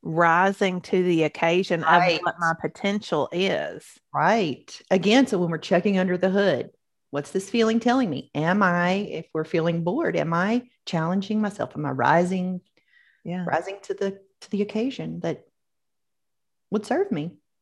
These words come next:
Speaker 1: Yeah. It's, and it, it's just boredom.
Speaker 2: Mm-hmm.
Speaker 1: You know, it's so, um, boredom,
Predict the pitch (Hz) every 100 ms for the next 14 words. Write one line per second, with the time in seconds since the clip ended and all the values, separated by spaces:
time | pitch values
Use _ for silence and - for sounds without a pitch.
0 | _ - 349 339 - _ _ _ _ -
1 | 220 - 269 285 254 277 - - 302 -
2 | 269 269 185 156 - _ _ _ 220 254
3 | 330 240 240 - 226 - 285 277 254 -
4 | _ _ _ _ - 220 214 185 156 98
5 | - _ _ _ _ _ _ _ _ _
6 | _ _ _ _ _ _ 180 226 254 311
7 | 233 208 208